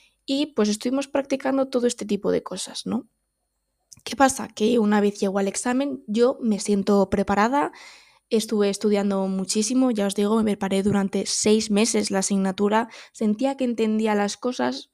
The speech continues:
sí que es verdad que me faltaban otras pocas porque sentía que todo el temario, pues, como que no lo podía abarcar, pasé de no entender nada a entender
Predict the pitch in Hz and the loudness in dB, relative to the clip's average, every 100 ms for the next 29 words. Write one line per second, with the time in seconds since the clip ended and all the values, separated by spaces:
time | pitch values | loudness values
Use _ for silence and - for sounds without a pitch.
0 | _ _ - 247 240 220 220 220 220 220 | _ _ -8 -2 0 2 0 0 -2 0
1 | 233 240 220 202 208 196 - 214 226 220 | 2 2 2 0 0 -4 -2 0 0 -2
2 | - - 220 214 - - 233 233 240 - | -4 -4 -2 -2 -6 0 0 2 0 0
3 | - - - - 196 - 196 190 - - | -12 -20 -8 -4 -4 -2 -2 -2 -2 -4
4 | 202 220 220 214 214 208 208 196 196 202 | -2 0 0 0 2 4 4 2 2 2
5 | 208 208 196 - 196 - 196 214 208 202 | 2 0 -2 -4 -6 -4 0 2 2 2
6 | 208 202 - 208 233 - - _ - 208 | 2 0 -4 -2 -2 -4 -20 _ -10 -4
7 | 208 208 214 208 202 202 196 196 208 226 | -2 0 0 0 -2 -2 -2 0 0 0
8 | 202 196 190 190 196 - | 0 -2 -4 -2 -4 -6